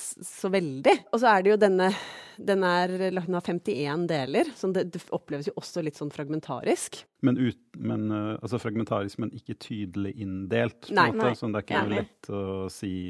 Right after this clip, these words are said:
Speaker 2: «Ja, nå kan jeg ta en pause.»
Speaker 1: Men som jeg, men derfor så likte jeg også de stedene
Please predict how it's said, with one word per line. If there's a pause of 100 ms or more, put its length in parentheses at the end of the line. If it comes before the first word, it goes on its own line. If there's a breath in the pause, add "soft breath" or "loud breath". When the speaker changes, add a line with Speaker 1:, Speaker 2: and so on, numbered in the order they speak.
(120)
Speaker 2:
«Ja,
nå
kan
jeg
ta
en
pause.» (140)
Speaker 1:
Men
som
jeg, (140)
men
derfor
så
likte
jeg
også (280)
de
stedene